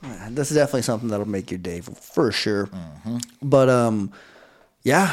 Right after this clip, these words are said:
Speaker 1: uh, that does do it for us here on the SmackDown review. Hope you guys all enjoyed it. Hope you enjoyed SmackDown. Like we said, it wasn't necessarily a banger, but, you know, it is what it is. They're not always gonna be bangers.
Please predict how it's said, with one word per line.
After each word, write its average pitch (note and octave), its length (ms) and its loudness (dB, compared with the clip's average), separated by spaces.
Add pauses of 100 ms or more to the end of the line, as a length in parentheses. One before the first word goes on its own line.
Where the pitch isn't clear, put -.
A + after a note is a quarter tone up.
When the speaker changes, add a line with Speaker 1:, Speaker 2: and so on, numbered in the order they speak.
Speaker 1:
uh, A#2+ 260 2
that C3 140 4
does C#3 160 6
do B2+ 160 4
it C#3 60 2
for C3 100 2
us C3+ 140 4
here B2+ 160 6
on C#3+ 80 6
the A#2 60 2
SmackDown A#2+ 480 2
review. G#2 260 0
Hope B2+ 220 -2
you G#2+ 40 -2
guys G#2+ 280 2
all G#2 120 2
enjoyed G#2 380 0
it. B2 80 4
Hope A#2 180 0
you A2+ 140 2
enjoyed G#2+ 320 0
SmackDown. A2+ 460 0
Like A#2+ 120 0
we D#3+ 80 0
said, D#3 200 2
it E3 80 0
wasn't G#3+ 340 0
necessarily G3+ 640 2
a F#3 80 2
banger, C#3 500 4
but, A#2+ 400 2
you B2 100 -4
know, A#2+ 200 2
it A2+ 80 0
is A#2+ 160 2
what B2 160 4
it A2+ 100 0
is. A2 320 0
They're G2 140 -4
not A#2+ 180 2
always C3+ 320 4
gonna C#3 200 2
be C#3 100 2
bangers. G#2 500 0